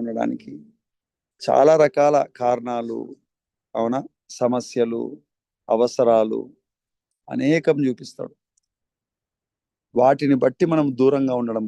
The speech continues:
కాదు. ఏ చిన్న కారణం ఉంది నేను నా దేవుని సన్నిధికి వెళ్ళడానికి, ఏ చిన్న కారణం ఉంది నేను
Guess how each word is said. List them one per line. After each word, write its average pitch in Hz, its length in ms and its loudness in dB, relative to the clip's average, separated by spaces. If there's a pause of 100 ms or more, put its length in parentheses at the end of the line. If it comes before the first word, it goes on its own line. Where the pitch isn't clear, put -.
(140)
కాదు. - 200 -10 (1300)
ఏ 151 80 2 (100)
చిన్న 175 340 2 (140)
కారణం 143 440 4
ఉంది 127 240 -4
నేను 117 160 -6 (100)
నా 113 60 -4 (140)
దేవుని 123 320 -2
సన్నిధికి 113 420 -4
వెళ్ళడానికి, 104 540 -2 (1200)
ఏ 160 60 4 (120)
చిన్న 170 300 0
కారణం 151 600 2
ఉంది 120 220 -6 (400)
నేను 123 240 0